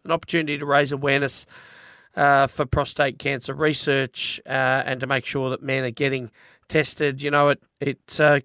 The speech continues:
it kills more men, prostate cancer, than breast cancer kills women. And what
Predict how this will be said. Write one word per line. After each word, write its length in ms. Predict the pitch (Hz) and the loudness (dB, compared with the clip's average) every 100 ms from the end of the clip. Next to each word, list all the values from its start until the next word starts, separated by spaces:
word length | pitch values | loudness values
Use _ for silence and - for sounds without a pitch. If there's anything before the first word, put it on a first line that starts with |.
| _ _ _ | _ _ _
it 140 | 135 - - | -10 -10 -2
kills 360 | 170 165 147 | 0 0 -2
more 220 | 160 156 | -2 0
men, 300 | 147 139 135 | 0 -4 -4
prostate 400 | 123 135 - 131 | -10 -10 -8 -10
cancer, 400 | - 131 123 139 | -10 -12 -10 -12
than 340 | 127 131 127 120 _ _ _ _ | -8 -8 -8 -14 _ _ _ _
breast 200 | 147 135 | -4 -4
cancer 320 | - 139 123 123 | -2 -4 -4 -10
kills 360 | - 127 120 | -8 -8 -8
women. 480 | 131 135 123 120 120 | -8 -6 -6 -8 -14
And 340 | - 135 127 131 | -8 -6 -6 -4
what 180 | 135 | -6